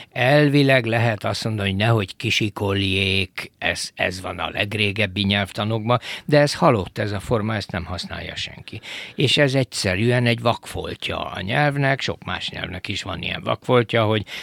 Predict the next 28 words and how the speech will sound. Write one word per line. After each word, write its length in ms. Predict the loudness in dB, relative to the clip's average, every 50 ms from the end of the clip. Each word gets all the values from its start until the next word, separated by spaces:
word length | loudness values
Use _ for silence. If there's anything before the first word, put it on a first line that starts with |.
| -10 -6
mit 180 | -6 -6 -6
tudom 280 | -6 -6 -6 -4 -2 0
én, 180 | 0 0 0
bizonyos 340 | 0 0 0 0 0 0 0
szavakat 500 | 2 0 2 0 0 -2 -2 -4 -4 -2
nem 160 | -2 -2 -2
lehet 220 | 0 -2 -4 -6 -8 _
többes 400 | -2 -2 0 0 0 0 0 0
számba 460 | 0 2 2 2 2 2 2 0 0
tenni, 440 | 0 0 0 0 2 2 2 2 2
vannak 380 | 2 0 0 0 -2 -4 -6 -6 _ -20 -18 -14 -10 -8
nyelvekben 680 | -4 -4 -2 -4 -4 -6 -8 -10 -10 -10 -12 -12 -8
ilyesmik. 680 | -4 -2 0 2 2 2 2 2 2 2 2 0 0 -4 -10 -14 -14 -14 -14 -8 -2
Hát 180 | -2 0 2 2
a 40 |
magyarban 560 | 2 2 2 2 0 -2 -4 -2 -2 -2 0 0
meg 380 | 2 2 2 2 2 0 0
a 140 | -2 -2 -2
másalangzó 720 | 0 0 0 0 0 0 -2 -2 -2 -2 -4 -6 -6 -8
plusz 340 | -10 -8 -8 -8 -8 -8 -6 -2
L 500 | 0 2 2 2 0 -2 -4 -4 -6 -6 -8 -10 -14 -20 -20 -20 -20 -20 _ _ _ _
tövű 280 | 2 2 2 2 -2 -8
igéket, 760 | -6 -4 -2 2 2 4 4 4 2 0 2 2 2 2 2 -2
például 580 | _ -2 -2 -2 -2 -4 -6 -8 -8 -8 -8
csuklik, 540 | -2 0 0 0 0 -2 -8 -10 -10 -8 -6
siklik, 460 | -2 0 0 -2 -2 -6 -12 -14 -14 -8
parázslik, 680 | _ -2 -2 0 0 -2 -4 -4 -6 -8 -10 -12 -14 -16 _ _ -16
ö, 300 | -14 -14 -14 -14 -16 -16